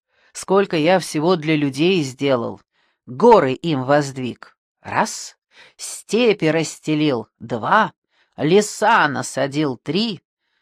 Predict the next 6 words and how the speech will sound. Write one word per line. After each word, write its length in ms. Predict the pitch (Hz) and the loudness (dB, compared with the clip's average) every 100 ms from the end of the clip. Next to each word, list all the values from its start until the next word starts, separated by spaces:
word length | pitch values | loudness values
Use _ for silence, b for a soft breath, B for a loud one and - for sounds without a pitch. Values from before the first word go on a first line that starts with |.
| _ _ _ | _ _ _
А 100 | - | -14
каких 440 | - 123 - 170 151 | -14 -8 -4 -2 -2
животных 1000 | - 160 147 156 214 214 170 170 135 151 | -2 -2 0 4 4 4 0 -4 -4 -4
наплодил. 800 | 143 - 135 135 131 143 117 - b b b | -4 -4 -4 -4 -2 -4 -4 -10 b b b
И 120 | 185 147 | -4 -4
все 600 | - - - 226 311 | -6 -10 2 6 6